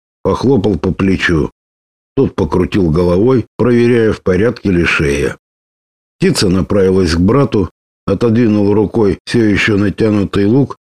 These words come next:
обняла его. «Спасибо, что не стал стрелять, братишка». Лоб понял, что глупо стоять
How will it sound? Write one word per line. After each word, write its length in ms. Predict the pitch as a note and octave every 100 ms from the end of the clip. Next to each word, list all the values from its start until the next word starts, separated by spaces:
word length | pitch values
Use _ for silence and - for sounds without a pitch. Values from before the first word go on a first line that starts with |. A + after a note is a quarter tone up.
| -
обняла 560 | E2+ F#2 F#2 D#2+ C#2+
его. 360 | C#2 C2+ B1+ B1 _ _ _ _ _ _ _ _
«Спасибо, 500 | - D3+ - F#3 D#3+
что 200 | - D3
не 140 | C#3+
стал 280 | C3 - D#3+
стрелять, 640 | - - C3+ C#3 C#3+ E2+ - -
братишка». 760 | A2 D#3 - C#3 - - A#1 - _ _ _ _ _ _ -
Лоб 240 | C#3+ - -
понял, 420 | G2 F2+ D#2 - _ _ _ -
что 200 | D3 D3+
глупо 360 | F3+ G#2+ E2+
стоять 500 | - G#2 G2+ F#2 D2+